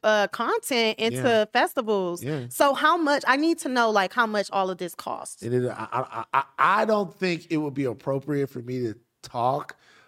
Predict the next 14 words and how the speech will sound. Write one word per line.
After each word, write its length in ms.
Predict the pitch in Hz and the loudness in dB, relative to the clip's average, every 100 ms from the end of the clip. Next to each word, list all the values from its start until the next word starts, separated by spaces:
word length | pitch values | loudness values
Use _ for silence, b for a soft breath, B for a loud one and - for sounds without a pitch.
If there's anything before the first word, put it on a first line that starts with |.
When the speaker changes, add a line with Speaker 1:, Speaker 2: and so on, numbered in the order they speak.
| b | b
Speaker 2:
to 60 | - | -10
give 200 | 113 127 | -4 -2
you 200 | 123 123 | 0 -2
a 80 | 104 107 _ _ _ _ _ _ _ _ _ _ | -2 -10 _ _ _ _ _ _ _ _ _ _
definite 560 | 151 135 - 135 123 110 | 2 2 -2 -6 -8 -8
number 560 | 113 120 135 143 151 | -6 -4 -2 0 0
about 340 | 123 113 113 104 | -4 -6 -8 -8
how 240 | - 117 | -6 -6
much 240 | 120 120 | -4 -6
the 80 | 113 | -6
movie 340 | 110 117 117 113 | -10 -8 -8 -10
ended 240 | 110 107 | -10 -10
up 140 | 104 | -12
costing, 480 | - 113 117 131 127 | -12 -10 -10 -12 -14